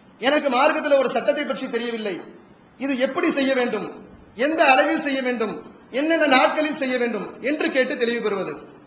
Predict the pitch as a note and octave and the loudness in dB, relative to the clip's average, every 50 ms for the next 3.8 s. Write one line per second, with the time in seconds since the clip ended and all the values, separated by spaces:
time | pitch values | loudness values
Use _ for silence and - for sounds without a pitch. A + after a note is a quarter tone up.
0 | - - - - - - - - - - - - - A3+ C#4 D#4+ E4+ E4+ E4 D#4+ | -20 -20 -20 -20 -20 -20 -20 -20 -20 -20 -20 -14 -8 -4 0 2 4 4 4 4
1 | - D4 C#4+ C#4 C#4 C#4 C4 C4+ - C4 C4+ C4 B3+ A#3+ B3 A#3+ A3+ G#3 G#3 - | 6 6 4 4 4 0 -2 0 2 2 2 2 2 -2 0 -2 -2 -4 -6 -6
2 | A3 G3+ G#3 A3 B3+ C#4 C#4 - - - - - - - - - - - - - | -6 -2 2 4 4 4 2 0 -6 -10 -16 -18 -20 -20 -20 -20 -20 -20 -20 -20
3 | _ - - - - G3 B3 D4 D4 C#4+ C#4+ C#4+ D4+ D#4 D4+ | _ -20 -20 -12 -2 2 2 4 4 6 6 6 6 6 4